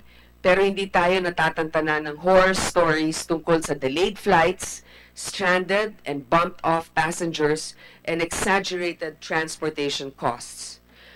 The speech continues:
We also hear horror stories about taxi passengers who are held up, not at gunpoint, but by crafty taxi drivers who will demand more than the metered fare just because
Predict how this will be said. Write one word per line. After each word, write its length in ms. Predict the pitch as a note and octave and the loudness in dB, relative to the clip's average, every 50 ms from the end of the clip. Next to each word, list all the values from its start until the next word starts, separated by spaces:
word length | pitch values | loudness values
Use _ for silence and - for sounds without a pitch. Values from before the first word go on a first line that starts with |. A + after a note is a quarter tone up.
| - - _ - - _ | -20 -20 _ -20 -16 _
We 160 | - F#3+ E3 | -2 2 4
also 320 | F#3+ G#3+ A3+ A3+ A3+ A#3+ | 6 4 4 4 0 -2
hear 400 | A#3+ A3+ A3 G#3+ G#3+ G#3 - - | -2 2 4 4 4 4 4 4
horror 240 | F#3+ F#3 G3 G#3+ A3 | 6 6 6 6 4
stories 480 | A3 - - G#3 F#3+ F#3 F#3 F#3 - F#3 | 2 0 2 2 4 4 4 2 0 0
about 320 | E3 E3+ D#3+ D#3+ - - | 0 2 0 0 0 -2
taxi 320 | F#3+ F3+ G3 - - G#3+ | -2 -2 -2 -4 -6 -8
passengers 720 | G3 - F#3+ E3 E3 F3+ - F3+ F3 E3+ F3+ F#3+ G#3 G3+ - | -2 -2 0 0 0 -2 -4 -6 -4 -2 -2 -2 -2 -2 -2
who 160 | F3+ D#3 D3 | 0 2 2
are 80 | C#3 C#3 | 2 0
held 320 | C3+ D#3 D#3+ E3+ F3+ F3 | -2 -2 -2 -2 0 2
up, 240 | G3 G3+ A#3 C#4 - - - - - - - - - - - - | 2 2 2 0 -2 -10 -18 -20 -20 -20 -20 -20 -20 -20 -16 -6
not 240 | E3 F3 F3+ A3 - | 2 4 4 4 2
at 160 | C#4 - - | 0 -8 -4
gunpoint, 640 | F3 G3 F#3 F3+ F3+ F3 - D#3+ D3+ D#3 E3 E3+ - - - - - - _ | 0 2 2 2 2 0 2 2 2 2 0 -2 -6 -14 -20 -20 -20 -20 _
but 240 | - F3 F3 F3 - | -2 -2 0 2 2
by 160 | E3+ E3 E3 | 2 2 0
crafty 560 | - - G3+ F3+ F#3 G3+ G#3 - - G#3+ G3+ | -2 -2 2 2 2 2 0 -4 -8 -10 -6
taxi 400 | - G3 F3 F3 F3 - - F#3 | -2 -2 -2 -2 -4 -8 -8 -8
drivers 640 | D#3+ - D#3+ D#3 D3 D3 C#3+ C3+ C#3 C#3 C#3+ C#3 - | -6 -2 0 2 2 2 0 0 -2 -2 -2 -4 -4
who 80 | - F3 | -4 0
will 160 | E3+ F3+ F3 | 2 2 2
demand 480 | F3 E3+ E3 D#3+ D#3 D3+ D3+ D3 C#3 C#3+ | 4 2 0 0 0 0 0 -2 -4 -4
more 560 | D3+ D#3+ F#3 A3 F#3+ D#3 C#3 C3+ C3 - - - - - _ - | 2 4 6 6 6 6 4 2 -2 -8 -16 -20 -20 -20 _ -2
than 240 | D3+ E3 E3 D#3+ | 0 0 2 2
the 80 | D#3 C#3+ | 0 0
metered 480 | D#3 E3+ F#3 G3 G3 - F#3+ F3+ - - | 0 -2 -2 -4 -2 0 -2 -2 -2 -4
fare 400 | - - F#3 F3 D#3+ C#3+ C#3 C#3 | -4 -2 0 2 2 2 0 -2
just 320 | - - B3 C4+ C4 - | -2 -4 -4 -4 -4 -6
because 480 | F#3+ G#3+ - - F3 D3 D3 D3+ - | -8 -8 -4 0 0 0 0 -2 -6